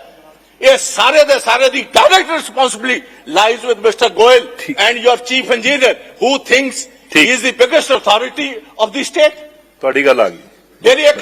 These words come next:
Speaker 1: ਅਜੇ ਨਹੀਂ ਆਈ ਜੀ, ਅਜੇ
Speaker 2: ਹੋ
Speaker 1: ਤਾਂ
Speaker 2: ਗਿਆ ਜੀ,
Speaker 1: ਕੰਮ ਹੀ
Speaker 2: ਟਾਈਮ।
Speaker 1: ਸ਼ੁਰੂ ਕੀਤਾ। ਅਜੇ
Speaker 2: ਨਹੀਂ,
Speaker 1: ਕਿੱਥੋਂ
Speaker 2: ਨਹੀਂ,
Speaker 1: ਆ ਗਈ?
Speaker 2: ਇਹ ਨਹੀਂ, ਅ,
Speaker 1: ਇਹ
Speaker 2: ਦੇਖੋ ਜੀ, ਆਪਦਾ ਕੰਮ, ਅ, ਤੁਸੀਂ ਇੱਕ ਮਿੰਟ ਤੁਹਾਡੇ ਕੋਲ ਹੈ, ਤੁਸੀਂ ਉਹਨੂੰ, ਅ, ਕਰ ਲਓ, ਵਾਈਂਡ ਅਪ ਕਰ ਲਓ। You have taken
Speaker 1: ਸਰ,
Speaker 2: nine minutes।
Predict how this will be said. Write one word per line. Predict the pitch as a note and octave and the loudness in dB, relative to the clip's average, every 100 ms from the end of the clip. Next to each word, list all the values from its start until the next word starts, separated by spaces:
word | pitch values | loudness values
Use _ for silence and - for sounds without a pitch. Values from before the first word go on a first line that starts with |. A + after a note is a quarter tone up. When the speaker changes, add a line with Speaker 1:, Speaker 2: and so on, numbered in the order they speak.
| C#4+ | -2
Speaker 1:
ਅਜੇ | C#4 D4+ | -2 -2
ਨਹੀਂ | E4+ | 2
ਆਈ | D#4+ | 0
ਜੀ, | A#3+ - - E3 | 0 -10 -14 -4
ਅਜੇ | F#3+ | 0
Speaker 2:
ਹੋ | |
Speaker 1:
ਤਾਂ | - | 2
Speaker 2:
ਗਿਆ | - | 4
ਜੀ, | F#3+ | 4
Speaker 1:
ਕੰਮ | A3 | 2
ਹੀ | |
Speaker 2:
ਟਾਈਮ। | A3 F#3 | 0 0
Speaker 1:
ਸ਼ੁਰੂ | D4 D#4 | -2 -4
ਕੀਤਾ। | D#4 D4+ G#4 - A#4 - - - A#3 | -6 -8 -12 -12 -20 -20 -18 -4 -2
ਅਜੇ | D#4+ | -2
Speaker 2:
ਨਹੀਂ, | |
Speaker 1:
ਕਿੱਥੋਂ | - G#3+ | 0 2
Speaker 2:
ਨਹੀਂ, | - D4+ | 4 2
Speaker 1:
ਆ | |
ਗਈ? | A#3+ | 4
Speaker 2:
ਇਹ | G3+ G#3 | 4 4
ਨਹੀਂ, | G3 | 2
ਅ, | - D#3+ D3+ | -2 -2 2
Speaker 1:
ਇਹ | C4 - | 2 0
Speaker 2:
ਦੇਖੋ | - A#3+ A#3+ | 2 4 6
ਜੀ, | C#4 C4 - - - - | 4 0 -6 -18 -18 0
ਆਪਦਾ | E3 F#3 F#3 A3+ | 4 6 6 4
ਕੰਮ, | A3 F#3+ G3+ | 6 4 4
ਅ, | - E3+ - - E3 | -2 -8 -8 -14 0
ਤੁਸੀਂ | G3 - G3+ | 0 2 2
ਇੱਕ | A3 A#3 | 4 4
ਮਿੰਟ | A3+ A3+ | 2 4
ਤੁਹਾਡੇ | G#3 F3 | 4 6
ਕੋਲ | F#3+ | 6
ਹੈ, | F3+ F#3 | 6 6
ਤੁਸੀਂ | G3+ G3 - - | 4 0 -2 0
ਉਹਨੂੰ, | E3+ F3 D3 | 0 0 -4
ਅ, | - C#3+ B2+ | 2 4 6
ਕਰ | D3+ D3 | 4 2
ਲਓ, | D3+ | 4
ਵਾਈਂਡ | E3+ E3+ | 6 4
ਅਪ | - | 2
ਕਰ | B2+ | 0
ਲਓ। | G#2+ - - - - C#3 | -2 -12 -18 -20 -16 -2
You | F3+ | 4
have | G#3 - | 4 4
taken | A#3+ | 4
Speaker 1:
ਸਰ, | D4+ D4+ | 6 6
Speaker 2:
nine | G#3+ A3 | 6 4
minutes। | G3 | 0